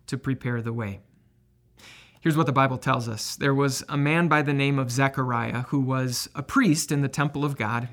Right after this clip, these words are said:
He had a wife named Elizabeth, and even though they were both very devout believers in God, they had never been able to have children, and now they were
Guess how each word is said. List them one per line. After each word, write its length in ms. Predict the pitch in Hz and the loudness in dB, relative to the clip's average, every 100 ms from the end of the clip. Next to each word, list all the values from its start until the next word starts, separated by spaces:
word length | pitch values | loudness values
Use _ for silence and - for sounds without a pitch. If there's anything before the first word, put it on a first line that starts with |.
| - - - - | -14 -20 -20 -6
He 120 | - | 2
had 100 | 156 | 2
a 40 | |
wife 460 | 139 170 175 170 - - | 6 6 6 2 -10 -2
named 360 | 156 151 151 - | 2 4 2 0
Elizabeth, 720 | 143 147 139 123 117 127 - - | 0 2 2 0 -2 -6 -10 -8
and 360 | 139 135 135 156 | 0 2 4 4
even 180 | 233 | 6
though 100 | 233 | 8
they 120 | 202 190 | 8 8
were 160 | 180 | 6
both 320 | 139 175 190 - - - | 6 4 4 -2 -20 -4
very 220 | 147 170 | 4 6
devout 400 | 156 143 147 180 | 8 8 8 6
believers 500 | 180 160 156 156 165 | 4 4 4 4 2
in 160 | 151 156 | 2 0
God, 300 | 131 117 131 | 0 0 2
they 80 | 143 | 2
had 100 | 147 | 4
never 200 | 208 247 | 4 4
been 180 | 202 175 | 2 2
able 220 | 175 170 | 0 -2
to 180 | 165 147 | -2 -6
have 380 | 139 147 151 | 0 0 0
children, 560 | 147 147 131 127 139 151 | -2 -2 0 0 0 -2
and 220 | - 135 131 | -2 -2 2
now 240 | 135 143 | 2 2
they 160 | 139 131 | 0 -2
were 380 | 127 131 131 | -2 -2 -4